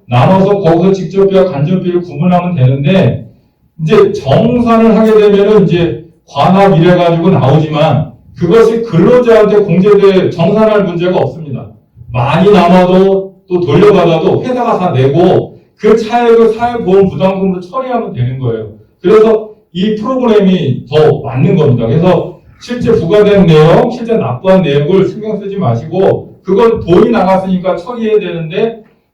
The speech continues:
이제 월급에서 공제된 그 차액, 건강보험료 공제된 금액이 급여고 그다음에 나머지가, 그러니까 원래는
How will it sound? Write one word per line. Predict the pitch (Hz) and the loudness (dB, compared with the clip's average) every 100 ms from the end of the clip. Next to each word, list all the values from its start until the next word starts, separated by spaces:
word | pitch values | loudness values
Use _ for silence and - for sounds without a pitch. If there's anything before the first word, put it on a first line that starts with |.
| _ | _
이제 | 170 | -2
월급에서 | 160 151 202 226 233 208 208 - - | 0 2 2 2 2 2 2 -2 -4
공제된 | - 170 196 214 208 185 - | -4 0 2 4 2 0 0
그 | 180 190 - - - _ | 2 2 0 -8 -20 _
차액, | - 247 233 - - _ _ _ | -10 -4 -4 -4 -10 _ _ _
건강보험료 | 135 180 202 196 185 185 180 196 196 | 0 2 2 2 2 2 4 4 2
공제된 | 147 156 175 175 165 | 0 0 2 0 -2
금액이 | 151 156 165 202 240 240 - _ - - | -2 0 0 0 -2 -2 -10 _ -20 -2
급여고 | 190 202 185 120 120 - - - _ _ - | 0 4 2 2 2 0 -4 -14 _ _ -6
그다음에 | 175 202 196 | 0 2 2
나머지가, | 170 123 180 180 165 170 - | 2 0 2 2 0 -2 -2
그러니까 | 202 254 | -2 0
원래는 | - 180 196 214 202 | 0 2 2 0 -6